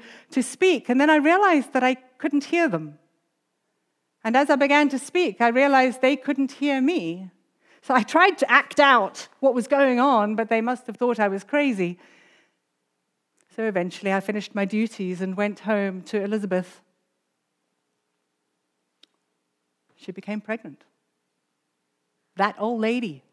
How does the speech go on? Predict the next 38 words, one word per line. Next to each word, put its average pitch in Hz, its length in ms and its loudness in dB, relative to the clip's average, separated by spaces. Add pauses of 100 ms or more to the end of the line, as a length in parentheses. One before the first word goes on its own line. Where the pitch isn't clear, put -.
(580)
<laughs> - 580 -4
wasn't 254 300 0
the 226 80 -2
way 247 160 0
I 233 80 -4
thought 254 180 -4
it 240 60 -4
would 240 120 -4
be. 247 360 -2 (960)
Now, 247 380 -6 (960)
now 247 320 -2
she 330 160 -12
was 196 140 -10
pregnant. 262 460 -4 (2000)
Our 180 80 -8
friends 220 380 2
and 185 100 -2
neighbors 202 440 2
were 220 80 2
actually 233 340 -2
very 233 240 2
kind. 190 640 -2 (520)
They 233 100 2
came, 269 360 4
they 208 100 2
brought 233 200 2
meals, 240 380 2
they 226 140 2
cared 247 360 0
for 214 220 -2
us, 180 240 -2
they, 214 220 2 (340)
they 233 80 2
used 254 300 0
to 269 80 -4
watch 262 320 -2
over 247 260 2
her. 180 320 0